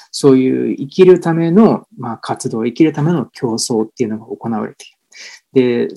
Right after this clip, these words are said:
組織レベルでもそれは当然行われているんですよね。ビジネスの世界でも、やっぱり会社は新しい発明をしていかなければ、市場で生き残っていけないっ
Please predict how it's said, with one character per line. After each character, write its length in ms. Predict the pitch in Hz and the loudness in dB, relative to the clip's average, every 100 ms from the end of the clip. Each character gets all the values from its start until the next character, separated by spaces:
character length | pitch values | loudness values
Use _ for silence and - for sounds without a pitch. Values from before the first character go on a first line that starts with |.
| - | 2
組 100 | 185 | 4
織 260 | - - | 4 6
レ 120 | 254 269 | 6 8
ベ 100 | 240 | 8
ル 100 | 202 | 8
で 100 | 202 | 8
も 200 | 226 - | 6 4
そ 160 | 135 | -2
れ 60 | 120 | -2
は 160 | 113 | -2
当 160 | 110 123 | -2 -2
然 200 | 113 107 | -2 -4
行 200 | 110 - | -6 -6
わ 220 | 113 110 | -4 -4
れ 100 | 110 | -6
て 320 | - 113 110 - _ - | -6 -6 -6 -10 _ -6
い 120 | 123 | -4
る 80 | 110 | -4
ん 40 | |
で 80 | 107 | -4
す 120 | 135 | -2
よ 60 | 156 | -2
ね。 100 | 139 | 4
ビ 160 | 185 | 6
ジ 80 | 190 | 6
ネ 100 | 180 | 4
ス 140 | 139 | 2
の 60 | 160 | -4
世 140 | 175 | -6
界 220 | 165 160 156 | -6 -6 0
で 80 | |
も、 200 | 180 156 - - - | 2 2 -2 -12 -8
や 100 | 143 | -6
っ 60 | |
ぱ 140 | 143 135 | -4 -2
り 340 | 123 123 123 - 127 | -2 -4 -6 -10 -10
会 180 | - 151 | -4 -2
社 160 | 143 143 | 0 -2
は 200 | 139 139 | 0 0
新 320 | 180 180 180 | 2 4 4
し 380 | - 247 147 101 | 6 6 6 4
い 60 | |
発 280 | 87 143 - | -2 -6 -2
明 640 | 135 131 127 127 123 120 | 0 0 -2 -2 -4 -4
を 100 | 123 | -4
し 80 | 135 | -2
て 140 | 143 131 | 2 2
い 160 | 139 | 0
か 100 | 143 | -2
な 140 | 147 147 | 0 -2
け 80 | |
れ 100 | 139 | -2
ば、 220 | 147 160 - - - | 2 0 0 -12 -6
市 200 | 135 147 | -2 2
場 180 | 139 131 | 4 6
で 80 | 120 | 4
生 80 | 110 | 2
き 120 | 175 | 2
残 220 | 170 196 | 2 0
っ 80 | 196 - | -6 -8
て 80 | - | -12
い 100 | - | -6
け 120 | 143 | 0
な 120 | 156 | 0
い 40 | |
っ 80 | 147 | 0